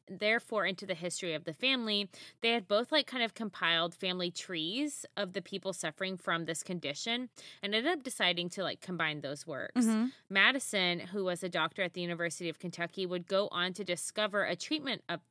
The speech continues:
Speaker 1: uh, for the condition. He, like, originally went out looking for blue people. Like, I wanna pause and add that Madison was, like, super obsessed with finding them throughout the nineteen sixties.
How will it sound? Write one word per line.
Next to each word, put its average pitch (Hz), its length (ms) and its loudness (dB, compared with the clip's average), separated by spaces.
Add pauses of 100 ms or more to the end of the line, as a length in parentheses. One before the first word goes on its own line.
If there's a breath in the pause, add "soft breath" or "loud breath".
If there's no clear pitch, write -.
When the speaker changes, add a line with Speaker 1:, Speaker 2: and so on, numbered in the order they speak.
(260)
Speaker 1:
uh, 165 200 -2
for 196 220 0
the 175 80 -6
condition. 170 680 -4 (520 loud breath)
He, 330 280 4
like, 381 280 2
originally 226 480 2
went 196 200 2
out 165 120 2
looking 185 280 -2
for 208 160 -2
blue 170 240 -2
people. 202 680 -2 (840)
Like, - 140 -10
I 247 120 6
wanna 330 240 4 (240)
pause 175 420 4
and 185 200 -2
add 175 140 2
that 180 140 -2
Madison 214 380 2
was, 370 140 -4
like, 262 240 2
super 220 400 -2
obsessed 160 480 -2
with 208 120 -4
finding 165 380 0
them 214 260 0
throughout 156 320 -2
the 185 80 -2
nineteen 165 420 -2
sixties. 208 720 -6